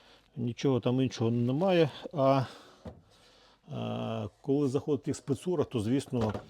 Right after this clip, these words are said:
вони літають там на різних смугах, але наша розвідка нам каже, що в цей час там треба робити, що не треба.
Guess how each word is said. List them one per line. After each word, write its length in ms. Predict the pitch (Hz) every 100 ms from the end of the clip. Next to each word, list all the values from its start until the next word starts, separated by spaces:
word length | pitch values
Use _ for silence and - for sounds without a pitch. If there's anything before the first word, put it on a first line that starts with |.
| - - -
вони 240 | 117 113 117
літають 360 | 113 123 113
там 120 | 110 110
на 100 | 120
різних 280 | 104 107
смугах, 380 | - 131 120 95
але 240 | 101 117 113
наша 440 | 127 120 110 120
розвідка 380 | 131 110 95 104
нам 220 | 104 104
каже, 280 | - 117 104
що 180 | - 110
в 60 |
цей 140 | - 107
час 240 | 123 117
там 200 | - 95 - - - - _
треба 320 | 120 131 123 104 - -
робити, 300 | 104 104 113
що 140 | -
не 80 | 117
треба. 200 | 110 95